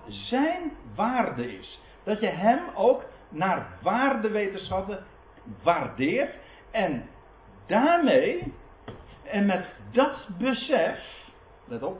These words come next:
die kennis, die wijsheid, dat besef wandelt. Wandelen met besef van zijn wil. In alle wijsheid en geestelijk inzicht. Kijk, dat is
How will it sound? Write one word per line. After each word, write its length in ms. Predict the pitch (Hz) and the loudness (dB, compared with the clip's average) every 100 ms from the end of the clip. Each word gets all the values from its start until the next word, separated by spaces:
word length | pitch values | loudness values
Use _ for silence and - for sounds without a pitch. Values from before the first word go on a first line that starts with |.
| - | -14
die 120 | 104 - | -18 -8
kennis, 360 | 135 180 240 - | -6 -6 -8 -10
die 160 | 101 - | -12 -6
wijsheid, 560 | 113 196 202 202 247 - - | -6 -4 -6 -6 -8 -10 -8
dat 200 | 156 - | -6 -6
besef 400 | - - 185 202 - - - - - - - - - | -8 -10 -8 -8 -10 -20 -20 -20 -20 -20 -20 -20 -6
wandelt. 760 | 135 185 160 107 - - - - - - - - - | 0 2 2 -2 -6 -16 -20 -20 -20 -20 -20 -4 4
Wandelen 640 | 220 262 254 254 262 208 | 6 6 6 6 6 6
met 300 | 190 185 202 | 2 -2 -4
besef 640 | 233 - - 262 254 - | -6 -6 -4 2 2 0
van 220 | 240 233 208 | -2 0 0
zijn 240 | 214 208 | -2 -2
wil. 340 | 196 147 - - - - - - | -2 -2 -4 -12 -20 -20 -20 -10
In 320 | 190 190 190 - | -2 -2 -2 -2
alle 500 | 220 254 269 269 247 | 2 6 8 8 6
wijsheid 600 | 233 226 208 147 98 95 - - - - | 6 2 0 -2 -8 -10 -14 -20 -20 -6
en 240 | 165 131 | -4 -4
geestelijk 680 | 123 - 214 240 240 233 220 | -6 -6 -2 -2 -4 -8 -8
inzicht. 440 | 214 196 143 - - | -8 -8 -8 -12 -8
Kijk, 240 | 180 226 | -8 -4
dat 180 | 240 240 | -4 -4
is 280 | 240 214 | -6 -6